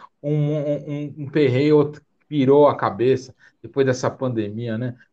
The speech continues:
Mas vamos aí, eu vou apresentar ela de novo. Então, ela é psicóloga, Fernanda Siqueira, palestrante, especialista em saúde mental, relacionamentos abusivos, abordagem, análise. Ela arrebenta, é terapeuta corporal também. Muito boa noite, Fernanda.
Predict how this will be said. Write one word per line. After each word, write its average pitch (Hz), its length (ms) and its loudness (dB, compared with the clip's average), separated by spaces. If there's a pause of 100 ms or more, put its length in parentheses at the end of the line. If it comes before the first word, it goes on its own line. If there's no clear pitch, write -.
(100)
Mas 120 160 -8
vamos 196 240 0
aí, 160 80 2
eu 143 80 2
vou 151 80 2
apresentar 165 520 0
ela 139 120 2
de 127 140 -8
novo. 147 180 -2
Então, 151 160 2
ela 170 80 4
é 165 40 4
psicóloga, 151 680 2
Fernanda 160 520 -2
Siqueira, 139 520 -6 (220)
palestrante, 160 480 0
especialista 180 600 0
em 170 40 -4
saúde 165 400 2
mental, 135 560 -2 (240)
relacionamentos 156 640 -2
abusivos, 135 580 -4
abordagem, 147 800 0
análise. 135 600 -4 (320)
Ela 160 180 -4
arrebenta, 147 460 -2
é - 20 -2
terapeuta 143 560 -2
corporal 131 560 2
também. 120 400 -10 (260)
Muito 202 280 -2
boa 165 320 4
noite, 170 480 2
Fernanda. 165 640 0